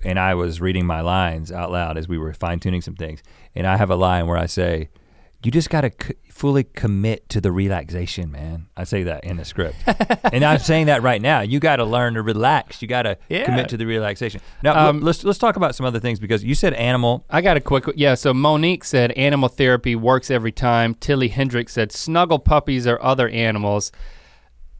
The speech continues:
Speaker 1: This is
Speaker 2: N-, I
Speaker 1: something
Speaker 2: mean,
Speaker 1: that's new for us.
Speaker 2: now that now that I got Jade, I abs-, I make,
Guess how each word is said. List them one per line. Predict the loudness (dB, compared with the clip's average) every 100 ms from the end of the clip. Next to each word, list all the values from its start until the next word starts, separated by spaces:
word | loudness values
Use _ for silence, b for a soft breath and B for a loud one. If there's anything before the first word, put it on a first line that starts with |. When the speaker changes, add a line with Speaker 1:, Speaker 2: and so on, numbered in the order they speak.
| -16 -16 -16 -4
Speaker 1:
This | 0 2
is |
Speaker 2:
N-, |
I | 2
Speaker 1:
something | 2 2
Speaker 2:
mean, |
Speaker 1:
that's | 2 2
new | 2
for | 2 0
us. | 0 -4 -4
Speaker 2:
now | 0 2 2
that | 0 -2 -14 -8
now | 0 4
that | 4
I | 4
got | 4 2 0
Jade, | 0 2 0 -6 -6
I | 0 2 0 -2
abs-, | -2 0 -4 -4
I | -2 0
make, | 0 -4